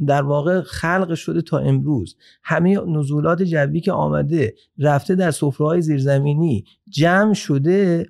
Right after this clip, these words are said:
ما داریم از اونها مصرف می‌کنیم. کی اینها دوباره قرار است در واقع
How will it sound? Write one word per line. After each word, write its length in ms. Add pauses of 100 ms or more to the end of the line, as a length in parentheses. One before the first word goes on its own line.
(380)
ما 460
داریم 240 (120)
از 220
اونها 220
مصرف 560
می‌کنیم. 560 (500)
کی 200
اینها 340
دوباره 380
قرار 320
است 340 (200)
در 160
واقع 480